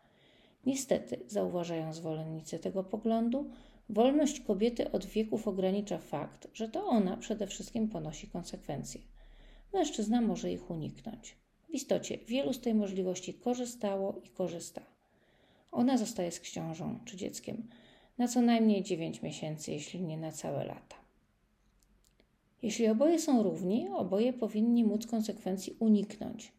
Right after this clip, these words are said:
twierdzą autorzy koncepcji. Osiągnięcia nauki już na to pozwalają.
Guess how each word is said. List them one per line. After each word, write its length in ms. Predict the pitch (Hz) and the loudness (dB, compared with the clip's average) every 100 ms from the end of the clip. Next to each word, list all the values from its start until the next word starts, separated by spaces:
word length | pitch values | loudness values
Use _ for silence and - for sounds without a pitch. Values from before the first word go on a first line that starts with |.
| _ - | _ -20
twierdzą 500 | - 165 160 165 - | -4 -4 -4 -6 -4
autorzy 420 | 165 165 165 180 | -4 -4 -6 -6
koncepcji. 640 | - 160 - - - - - _ _ _ - _ - | -10 -10 -12 -14 -14 -18 -18 _ _ _ -20 _ -8
Osiągnięcia 640 | 214 240 226 233 294 349 | -2 0 4 4 4 2
nauki 500 | 311 208 175 - - 392 | 6 6 4 0 -10 -4
już 200 | 240 - | -4 -4
na 80 | - | -6
to 140 | - | -6
pozwalają. 680 | 190 220 226 254 175 160 - | -6 -4 2 4 4 0 -6